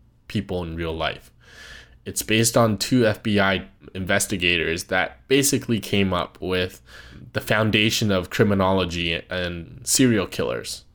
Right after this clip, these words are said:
on F B I profiling as we know today. From the trailer, I got the sense that it was very dark. It was violent. It was definitely rated R. Like, there are elements of it, I think, that are only targeted, you know, meant for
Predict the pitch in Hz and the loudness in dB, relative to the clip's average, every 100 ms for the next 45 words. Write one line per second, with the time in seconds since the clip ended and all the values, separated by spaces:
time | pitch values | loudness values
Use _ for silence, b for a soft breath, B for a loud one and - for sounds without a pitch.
0 | _ - 90 85 101 - 98 87 - 110 | _ -6 -4 -2 -2 0 0 0 0 0
1 | - 80 73 73 87 87 85 73 - - | 2 -2 -2 -6 -6 -8 -10 -10 -12 -6
2 | 80 - - b b b - - 156 143 | -4 -4 -10 b b b -6 0 4 4
3 | - 120 117 107 98 104 101 - 113 - | 4 2 4 4 2 2 0 0 -2 0
4 | 107 - 98 95 90 87 90 87 80 82 | -2 -2 -2 -2 -4 -4 -2 -2 -4 -2
5 | 87 - - - - _ - 95 87 85 | 0 0 -4 -20 -20 _ -8 -4 -2 -4
6 | 82 87 90 92 107 196 202 - - - | -6 -2 0 0 0 -2 -6 -14 -18 -8
7 | 95 107 110 101 156 160 156 113 107 98 | -2 0 0 2 2 4 4 4 4 4
8 | 95 85 - 85 90 65 - - - - | 2 0 0 2 2 2 -4 -12 -12 -2
9 | 90 - - - 101 95 95 98 101 92 | -2 -2 -12 -6 0 2 4 4 2 0
10 | 95 85 85 87 87 90 - 85 85 80 | -2 -2 0 0 -2 -6 -4 -2 0 -2
11 | 87 90 87 82 - 85 80 73 69 - | -2 -2 -2 -4 -2 -2 -2 -6 -8 -14
12 | - - - - 92 71 98 - 101 - | -20 -20 -14 -6 -4 -4 -6 -6 -4 -4
13 | - - | -6 -8